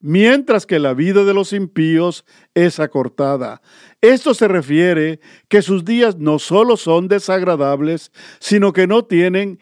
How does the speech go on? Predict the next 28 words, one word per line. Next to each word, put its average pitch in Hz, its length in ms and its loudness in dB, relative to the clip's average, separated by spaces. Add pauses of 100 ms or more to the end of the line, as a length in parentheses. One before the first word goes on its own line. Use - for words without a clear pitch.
(200)
ni 240 300 2
expectativa 175 960 0 (200)
ni 240 340 2
esperanza 156 720 0
en 123 100 -4
el 123 120 -4
mañana. 120 560 -6 (920)
En 190 200 4
el 165 160 4
mismo 180 400 0
sentido, 214 720 0 (240)
se 196 160 2
desarrolla 196 640 2
Proverbios 190 640 2
diez, 170 320 0
veintinueve 143 640 -2
y 160 40 -6
treinta, 214 540 0
que 160 160 -2
dice: 220 400 -4 (720)
"El 190 180 4
camino 190 560 2
de 190 140 2
Jehová 160 420 2
es 165 100 -4
fortaleza 190 680 0
al 170 100 0
perfecto, 147 800 -4